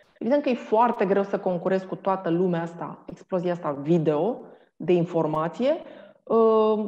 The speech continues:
să concureze textul scris, o carte cu asta, nu știu, să citești Baltagul și să fii super entuziasmat citind Baltagul, uh, în timp ce niște prieteni îți trimit pe TikTok, nu știu, ultimul hit sau ultima glumiță,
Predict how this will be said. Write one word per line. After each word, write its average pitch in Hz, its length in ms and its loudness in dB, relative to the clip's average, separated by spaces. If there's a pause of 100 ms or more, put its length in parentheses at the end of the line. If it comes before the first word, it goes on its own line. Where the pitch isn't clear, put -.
să - 300 -4
concureze 240 920 4 (300)
textul 226 320 0
scris, - 500 2
o 170 80 0
carte 165 460 -2
cu - 120 -6
asta, - 280 -4
nu 151 80 -6
știu, - 160 -18
să 180 120 -2
citești 220 480 0
Baltagul 190 680 2
și - 140 -10
să 185 120 -2
fii 220 200 -2
super 220 520 0
entuziasmat 180 1120 -2
citind 208 320 -2
Baltagul, 233 720 0 (520)
uh, 196 720 2
în 214 100 0
timp 226 200 0
ce 208 480 2
niște 202 260 2
prieteni 214 320 4
îți 196 120 -2
trimit 214 220 0
pe - 180 -2
TikTok, 208 560 -2
nu 185 100 -4
știu, 139 240 -8
ultimul 175 420 -2
hit 202 240 -4
sau 147 280 -6
ultima 165 340 -4
glumiță, 175 500 -4